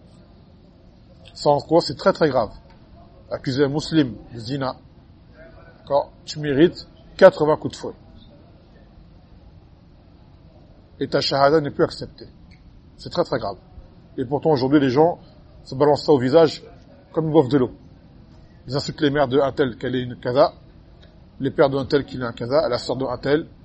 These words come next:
et ainsi de suite. Mais kulli suhla. Allah, si ces hudud étaient appliqués, mon frère,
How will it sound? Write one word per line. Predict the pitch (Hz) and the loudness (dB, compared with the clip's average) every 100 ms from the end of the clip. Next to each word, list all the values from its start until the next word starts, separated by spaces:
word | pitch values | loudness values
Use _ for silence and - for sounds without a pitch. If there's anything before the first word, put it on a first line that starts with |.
| - - - - - - - | -20 -20 -20 -20 -20 -20 -12
et | 156 | -8
ainsi | 143 | -8
de | 131 | -8
suite. | - 120 - - - | -10 -10 -12 -20 -14
Mais | 135 | -14
kulli | - 392 370 | -2 2 2
suhla. | - 185 139 - - - - - - - - - | 2 2 2 -2 -10 -20 -20 -20 -20 -20 -20 -14
Allah, | - 156 | -4 -2
si | 175 143 | 0 -2
ces | 139 | -6
hudud | 123 - 156 | -4 -2 -2
étaient | 135 143 | 0 -2
appliqués, | - 135 175 | -2 0 0
mon | 160 | 0
frère, | 131 160 | 0 -2